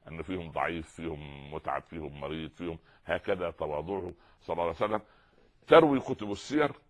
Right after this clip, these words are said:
أنه ما رؤي ماداً قدميه في بين صحابته قط. لما يجلس كده ما يمدش رجليه أبداً، سبحان الله.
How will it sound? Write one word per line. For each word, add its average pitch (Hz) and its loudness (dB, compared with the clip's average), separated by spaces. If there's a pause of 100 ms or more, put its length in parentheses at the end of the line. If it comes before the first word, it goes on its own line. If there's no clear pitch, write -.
(500)
أنه 120 2
ما 120 4
رؤي 131 4
ماداً 143 2
قدميه 127 0
في 104 -6
بين 104 0
صحابته 101 0
قط. 82 -4 (340)
لما 87 -2
يجلس 117 2
كده 131 4 (420)
ما 87 -2
يمدش 123 2
رجليه 117 2 (100)
أبداً، 123 2 (280)
سبحان 110 2
الله. 101 0